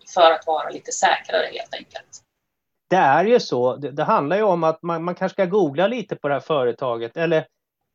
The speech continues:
Speaker 2: romansbedrägerier, man pratar det. Man kanske ska googla lite på det namn som den här människan uppger på datingsajten, och då kanske man får reda på att det är hundra personer som varnar för det här. För han finns inte, eller det här företaget, de skickar inga varor, eller de skickar bara tegelstenar fast de har beställt datorer.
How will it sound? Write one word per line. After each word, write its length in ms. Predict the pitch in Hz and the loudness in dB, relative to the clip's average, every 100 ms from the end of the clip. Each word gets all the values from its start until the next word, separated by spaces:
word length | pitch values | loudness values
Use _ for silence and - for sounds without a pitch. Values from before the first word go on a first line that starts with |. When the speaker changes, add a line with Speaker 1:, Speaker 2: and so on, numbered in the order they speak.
| _ _ - | _ _ -6
Speaker 2:
romansbedrägerier, 1160 | 160 180 160 139 - 139 147 143 139 143 139 143 | -2 0 0 -2 -8 -4 -2 -2 -4 -6 -6 -6
man 160 | 143 | -6
pratar 300 | 131 139 131 | -6 -6 -6
det. 120 | 131 123 | -6 -6
Man 140 | 139 | -6
kanske 220 | 175 165 | -8 -6
ska 100 | 180 | -6
googla 360 | 170 202 170 220 | -2 -2 -2 -2
lite 240 | 233 165 | -4 -6
på 100 | 147 | -6
det 180 | 156 156 | -2 -2
namn 420 | 147 147 196 208 | -2 -2 -2 -4
som 180 | 196 196 | -6 -6
den 100 | 160 | -4
här 80 | 139 | -6
människan 640 | 147 143 127 123 127 127 | -6 -6 -6 -8 -8 -8
uppger 520 | 151 139 _ - 196 | -6 -8 _ -2 0
på 140 | 196 170 | 0 0
datingsajten, 1000 | 160 135 - 113 - 120 113 117 117 131 - | 2 2 -2 -8 -4 -4 -4 -10 -12 -12 -8
och 140 | 160 | -4
då 120 | 123 | -4
kanske 260 | 123 196 226 | -2 -4 -2
man 140 | 208 | -2
får 100 | 226 | 2
reda 220 | 220 170 | 2 2
på 140 | 147 143 | 2 0
att 120 | 127 _ _ _ _ | -2 _ _ _ _
det 60 | 143 | -2
är 100 | 143 | 0
hundra 380 | - 208 240 226 | 2 2 2 -4
personer 400 | 180 - 131 120 | -4 -4 -6 -6
som 160 | 123 | -6
varnar 420 | 123 165 123 196 214 | -2 -2 0 -2 -4
för 240 | 127 113 | -2 -4
det 100 | 113 | -4
här. 340 | 101 95 92 - _ _ _ _ _ - | -6 -6 -8 -12 _ _ _ _ _ -6
För 80 | 120 | -2
han 260 | 151 175 | 0 0
finns 360 | 165 175 208 202 | 0 0 0 -2
inte, 240 | 147 - | -6 -4
eller 160 | 113 127 | -4 -4
det 140 | 127 | -2
här 160 | 131 156 | 0 0
företaget, 760 | - 175 139 120 175 202 147 | 2 0 0 -2 0 2 0
de 160 | 139 165 | -4 -4
skickar 420 | - 185 - 214 | -4 -6 -4 -2
inga 260 | 226 135 110 | -2 -4 -2
varor, 480 | 120 107 98 104 135 | -2 -2 -4 -8 -8
eller 220 | 127 135 | -8 -6
de 140 | 139 | -8
skickar 420 | - 180 - 139 | -4 -4 -2 -4
bara 200 | 135 147 | 0 0
tegelstenar 840 | 120 165 143 123 120 190 202 196 135 | -2 -4 -4 -4 -8 -4 -4 -4 -4
fast 260 | 135 117 | -6 -6
de 60 | 127 | -8
har 60 | |
beställt 420 | 117 113 117 101 - | -8 -8 -8 -10 -10
datorer. 520 | 104 107 95 107 | -10 -10 -12 -16